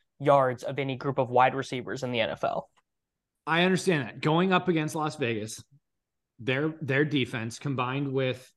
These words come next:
Speaker 2: the health of the Patriots running backs, combined with Devontae Parker being out, this set up to be a Jakobi Meyers spot.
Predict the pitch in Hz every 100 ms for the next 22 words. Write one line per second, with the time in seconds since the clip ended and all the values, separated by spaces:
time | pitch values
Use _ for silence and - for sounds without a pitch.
0 | 131 127 123 120 120 - 117 147 160 -
1 | 135 120 147 127 160 147 135 120 110 107
2 | - - 123 123 131 131 127 127 131 156
3 | 143 143 131 139 139 143 113 107 - 117
4 | 127 - 147 117 120 117 - 113 110 104
5 | 110 113 107 98 95 - 107 87